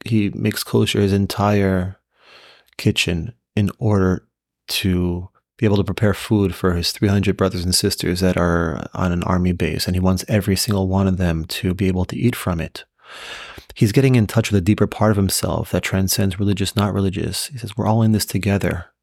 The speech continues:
right? This is bigger than any of us, and you're, you're my family. I wanna take care of you, I wanna show you my love, and I want everyone to be able to participate." Someone shared with me that a,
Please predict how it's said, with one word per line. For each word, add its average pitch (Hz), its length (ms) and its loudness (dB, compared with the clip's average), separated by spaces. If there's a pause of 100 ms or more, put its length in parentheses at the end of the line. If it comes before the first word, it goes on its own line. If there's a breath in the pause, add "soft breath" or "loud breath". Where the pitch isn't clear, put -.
(340)
right? 90 80 -6
This - 160 -8
is 104 80 -4
bigger 110 360 2
than 95 160 0
any 104 240 2
of 92 120 0
us, 85 240 -4
and 95 120 -2
you're, 104 260 0
you're 110 300 0
my 104 160 0
family. 95 600 -2 (480 loud breath)
I - 40 0
wanna 101 160 4
take 98 200 0
care 98 280 2
of 92 100 -2
you, 90 80 -2
I 87 40 -6
wanna 90 180 0
show - 160 0
you 98 160 2
my 92 140 2
love, 90 580 -2 (360 loud breath)
and - 80 -4
I 101 40 2
want 95 180 2
everyone 107 300 2
to 92 80 -2
be 98 60 4
able 95 120 -2
to 95 60 -2
participate." - 840 -6 (960 loud breath)
Someone 110 240 2
shared 101 260 2
with 98 160 0
me 101 160 2
that 92 180 2
a, 87 280 0